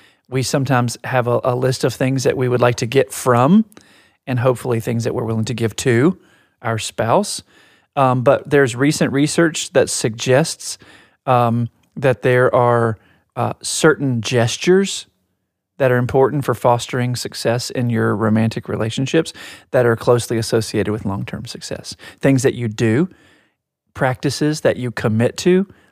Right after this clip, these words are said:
that make it more likely for your relationship to last. And, uh, collectively, it is said that these can be thought of as the relationship Bill of Rights. Number one,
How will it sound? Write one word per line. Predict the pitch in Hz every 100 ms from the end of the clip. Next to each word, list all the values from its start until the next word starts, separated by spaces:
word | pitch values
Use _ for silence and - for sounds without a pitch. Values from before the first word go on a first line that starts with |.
| _
that | 131 123
make | 131 127 123
it | 131
more | 127 117
likely | 113 113 113 120
for | 107
your | 113 104
relationship | 107 113 110 120 - -
to | -
last. | - - - - - _ _ _ _ -
And, | 127 120 120 -
uh, | 120 110 - -
collectively, | - 131 127 - 113 113 113 110 _ _
it | - 131
is | 113
said | 123 110
that | 110
these | 123 117
can | -
be | -
thought | 123 123
of | 127
as | 135 127
the | -
relationship | 113 117 - 147 -
Bill | - 87
of | -
Rights. | - -
Number | 143 151
one, | 147 117 90